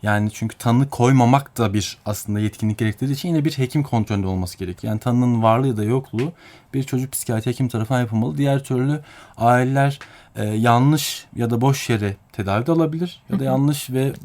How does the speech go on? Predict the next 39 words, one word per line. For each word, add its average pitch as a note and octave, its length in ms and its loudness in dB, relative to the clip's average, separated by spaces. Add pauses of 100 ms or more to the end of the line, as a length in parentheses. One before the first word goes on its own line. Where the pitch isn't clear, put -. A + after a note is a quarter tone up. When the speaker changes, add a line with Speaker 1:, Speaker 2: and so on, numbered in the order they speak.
(140)
Speaker 1:
e, A2+ 560 -6
zaman B2 320 4
kaybederek G#2+ 640 0
de A2 60 -4
aslında B2 500 -2 (420)
burada B2 180 -2
çocuğun, C3 680 0 (400)
e, B2 40 -2
gereksiz B2+ 540 0
yere A#2+ 220 2
zorlanmasını A#2+ 840 0
da D#3+ 140 -6 (380)
aslında C3 300 -6
göz B2 220 0
yummuş A2 280 0
da D#3+ 40 0
olabilirler G#2+ 440 0
farkında G2 500 -4
olmadan. F2+ 360 -4 (100)
Speaker 2:
Evet, F#3+ 240 -2 (120)
hem A3+ 200 2
de G#3 100 0
bir A#3+ 300 -4
zaman A3 340 0
kaybı E3+ 320 -4
da - 40 -8
Speaker 1:
Zaman G#2 240 0
Speaker 2:
var. G#2 60 -2
Speaker 1:
kaybı A#2 220 -2
da - 40 -2
Speaker 2:
Bunu, G#2 100 2
Speaker 1:
olabilir. F#2 320 -4 (280)
Speaker 2:
e, F#3 80 -8 (760)
ya-, G#3+ 280 -4
yaşatmamak G#3 680 -2
adına G#3+ 340 -2
bu G#3+ 160 -2
uyarımızı G3+ 800 0
yapalım. G3 460 0